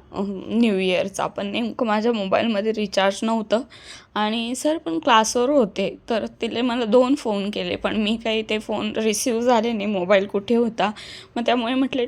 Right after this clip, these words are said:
"ठीक आहे, उद्या फोन करू." आणि अचानक मला दोन जानेवारीला दुपारी आत्यांचा कॉल आला की "अक्काला बरं नाही आहे." "बरं नाही आहे" म्हणतात, म्हणजे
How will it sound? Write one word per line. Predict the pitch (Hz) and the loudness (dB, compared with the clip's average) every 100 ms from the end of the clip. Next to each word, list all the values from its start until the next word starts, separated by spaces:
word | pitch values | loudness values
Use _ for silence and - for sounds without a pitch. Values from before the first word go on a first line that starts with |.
| 240 | -4
"ठीक | 254 | -8
आहे, | - | -2
उद्या | 196 190 190 175 | 0 0 2 2
फोन | 226 196 190 | 0 -2 -2
करू." | - 110 - - | -4 -6 -8 -10
आणि | - - - | -10 -10 -2
अचानक | 233 220 220 262 311 | -2 2 2 2 0
मला | 262 208 233 - - _ - - - - - | -2 0 0 -2 -8 _ -14 -12 -14 -20 -12
दोन | 185 208 226 240 | 2 4 6 4
जानेवारीला | 247 220 202 196 190 190 202 180 - | 4 4 2 2 2 2 2 0 2
दुपारी | 208 240 262 233 240 - - - _ - - | 0 2 2 0 -2 -8 -16 -20 _ -8 0
आत्यांचा | 233 233 202 220 240 | 0 2 0 2 -2
कॉल | 254 214 214 214 | 0 4 4 6
आला | 190 - 508 - - | 4 2 -4 -10 -6
की | 262 - - | -6 -6 -4
"अक्काला | 220 208 - 254 | -4 -4 -4 -4
बरं | 262 233 226 240 | 4 6 8 6
नाही | 262 262 | 4 2
आहे." | 190 170 - - - - - - | 0 -6 -16 -20 -20 -20 -20 -14
"बरं | 202 - 294 - | -2 4 6 6
नाही | 466 - 392 | -2 -4 2
आहे" | 285 | 4
म्हणतात, | 277 339 294 277 294 | 6 4 2 -2 -2
म्हणजे | 359 - | -2 -4